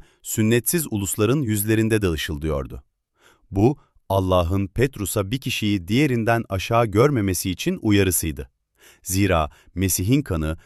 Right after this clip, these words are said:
tüm kirliliklerden temizleyebilirdi. Petrus, Cornelius'un ve arkadaşlarının ihtidasıyla ve kendisinin onlarla birlikteliğiyle ilgili olarak kardeşleriyle daha önce bir kez tartışmıştı. O zaman kutsal ruhun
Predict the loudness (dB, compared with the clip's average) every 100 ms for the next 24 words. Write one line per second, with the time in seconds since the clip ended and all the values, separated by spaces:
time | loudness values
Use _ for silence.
0 | _ -4 0 0 0 0 0 -2 0 0
1 | 2 0 0 -2 -2 0 0 0 -2 -6
2 | -10 -16 _ _ _ _ _ _ 2 2
3 | 0 -6 -6 -14 _ _ 2 4 4 2
4 | 0 0 2 2 2 0 2 2 2 0
5 | 2 0 -2 -6 0 0 2 0 -2 -2
6 | -8 _ _ 0 0 2 0 0 0 0
7 | 0 -2 0 2 2 0 -2 -2 -2 -2
8 | -2 0 0 -2 -2 -4 -4 -2 -2 -2
9 | -8 _ -2 2 2 0 -2 -2 0 0
10 | 0 0 0 2 0 0 -2 -4 -2 0
11 | 2 2 2 0 -8 -8 -10 -14 -16 _
12 | _ _ _ _ 2 4 2 0 -6 -10
13 | _ -8 -4 2 4 4 0 2 0